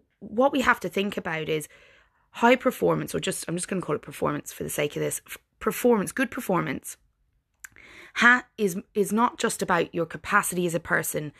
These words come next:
to do well. It's about your capacity as a person to know when it's important to do well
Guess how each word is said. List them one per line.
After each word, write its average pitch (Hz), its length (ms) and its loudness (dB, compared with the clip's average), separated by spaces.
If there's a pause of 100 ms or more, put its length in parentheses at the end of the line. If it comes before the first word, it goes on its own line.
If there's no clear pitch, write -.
(220)
to - 160 -4
do 170 220 -2
well. 160 420 4
It's 170 160 -4
about 170 260 0
your 160 120 -4
capacity 170 460 0
as 156 100 -4
a 156 40 -8
person 151 420 -4
to 180 200 -4
know 185 500 2 (400)
when 175 160 2
it's - 220 -4
important 151 480 -4
to 151 100 -8
do 147 160 -2
well 139 280 -2